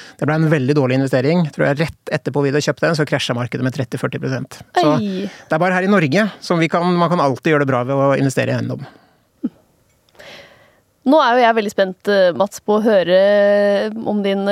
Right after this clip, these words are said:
Speaker 2: karrierereise, fordi hvis du googler deg, så er ikke det helt klart. Det er veldig sånn,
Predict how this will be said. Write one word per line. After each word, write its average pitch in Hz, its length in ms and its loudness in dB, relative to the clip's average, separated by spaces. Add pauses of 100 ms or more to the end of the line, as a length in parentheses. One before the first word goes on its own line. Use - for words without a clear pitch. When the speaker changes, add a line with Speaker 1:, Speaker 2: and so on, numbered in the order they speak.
(120)
Speaker 2:
karrierereise, 196 1120 2
fordi 254 560 0
hvis 240 220 -4
du 269 80 -2 (260)
googler 208 320 -2
deg, 196 280 2 (120)
så 269 240 -2
er - 640 -4
ikke 370 160 -4
det 262 160 2
helt 233 320 0
klart. - 380 -4 (100)
Det 254 80 4
er 269 140 2
veldig 262 180 -2
sånn, 269 240 2